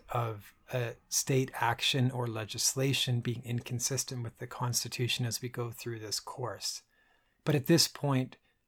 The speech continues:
what is important to think about is the Constitution is the supreme law of Canada. It's at the top of the hierarchy. You can think of a hierarchy with common law and then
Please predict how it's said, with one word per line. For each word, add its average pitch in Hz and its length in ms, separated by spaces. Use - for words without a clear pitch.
what 127 240
is 120 280
important 123 540
to - 140
think - 400
about 110 420
is 120 280
the 123 120
Constitution 131 960
is 120 160
the 120 140
supreme 131 640
law 110 380
of 123 160
Canada. 110 540
It's - 180
at 120 160
the 120 100
top 117 360
of 120 160
the 113 60
hierarchy. 110 720
You 131 100
can 127 160
think 143 400
of 131 100
a 131 60
hierarchy 127 720
with 110 320
common 139 400
law 143 320
and 127 160
then 113 380